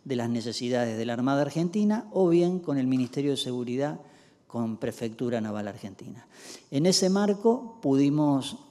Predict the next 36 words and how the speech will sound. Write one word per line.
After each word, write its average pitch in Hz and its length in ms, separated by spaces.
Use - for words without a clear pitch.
eh, 117 540
este, 139 260
este 131 200
año, 160 300
sin 127 200
ir 135 100
más 127 180
lejos, 180 400
en 127 60
el 120 100
año 135 220
de 120 40
la 120 140
pandemia 127 540
lo 113 120
mismo, 170 560
batimos 123 480
récord 139 480
de 117 80
reparación 123 920
en 123 180
el 117 120
astillero 165 760
y 117 600
hemos 127 280
llegado, 127 520
este 131 180
año 135 160
vamos 127 220
a 117 80
llegar 120 260
a 113 60
cerca 135 420
de 120 160
ochenta 151 460
embarcaciones 131 920